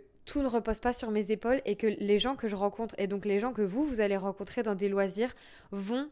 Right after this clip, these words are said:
vous inviter, vous proposer des choses, voir votre potentiel, vous redonner confiance en vous dans cette période.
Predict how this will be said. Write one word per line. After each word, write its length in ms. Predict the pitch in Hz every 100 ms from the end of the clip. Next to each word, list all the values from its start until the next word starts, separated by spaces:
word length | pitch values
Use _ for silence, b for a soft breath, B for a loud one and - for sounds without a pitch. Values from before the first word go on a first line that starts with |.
| -
vous 280 | 190 196 196
inviter, 500 | 214 214 - 196 190
vous 140 | 180 214
proposer 480 | - 233 226 214 214
des 140 | 214
choses, 300 | - 202 185 B B B
voir 320 | 202 196 254
votre 220 | 226 240 240
potentiel, 640 | 233 226 220 - 208 208
vous 200 | 190 214
redonner 420 | 220 233 240 240
confiance 420 | 233 233 226 220
en 80 | 233
vous 180 | 208 208
dans 120 | 202
cette 240 | 196 202 -
période. 420 | 214 208 202